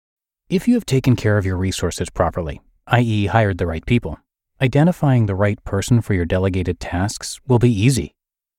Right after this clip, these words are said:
When communicating what needs to be done, use the old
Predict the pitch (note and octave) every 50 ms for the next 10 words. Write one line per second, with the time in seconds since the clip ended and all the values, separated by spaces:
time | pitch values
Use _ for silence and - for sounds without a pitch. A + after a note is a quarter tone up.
0 | _ _ _ _ - D3 C#3 C3+ C3 B2 - A#2+ C3+ D#3 D#3+ C#3 - A#2 G#2+ G2+
1 | F#2+ F2+ G2 F#2+ G2 F#2+ F2 - - E2+ E2 E2 D#2+ A#2+ B2 G#2+ F#2 F2+ - _
2 | _ _ _ _ _ - C#3 F3+ G#3 - - A#3 F#3+ D3+ C3+ C3 C3+ A#2 A#2